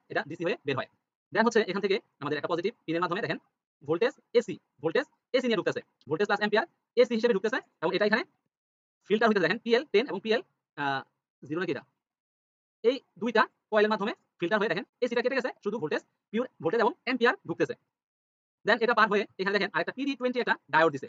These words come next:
পিডি টোয়েন্টি একটা ডায়োড দিছে। Then এই ডায়োডের সাথে একটা ক্যাপাসিটর যুক্ত করছে এবং ক্যাপাসিটর নিচে গ্রাউন্ড আছে, এগুলো হচ্ছে প্রোটেকশনের জন্য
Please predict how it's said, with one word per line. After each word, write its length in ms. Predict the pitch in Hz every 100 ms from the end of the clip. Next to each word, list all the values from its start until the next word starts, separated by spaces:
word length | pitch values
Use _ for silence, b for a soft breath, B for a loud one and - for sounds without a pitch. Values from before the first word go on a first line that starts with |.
| -
পিডি 180 | 208 240 - -
টোয়েন্টি 180 | 208 202
একটা 120 | 190 - _ -
ডায়োড 160 | 151 175
দিছে। 140 | 190 - _ _
Then 100 | 170 180
এই 60 | 156
ডায়োডের 180 | 156 175
সাথে 120 | 170
একটা 100 | 220
ক্যাপাসিটর 260 | 196 208 180
যুক্ত 100 | 190
করছে 120 | 208
এবং 80 | 185
ক্যাপাসিটর 240 | 190 185 185 165
নিচে 120 | 190 294
গ্রাউন্ড 160 | 143 139
আছে, 80 | 123
এগুলো 100 | 143
হচ্ছে 120 | 165 - _ -
প্রোটেকশনের 300 | 233 226
জন্য 100 | 226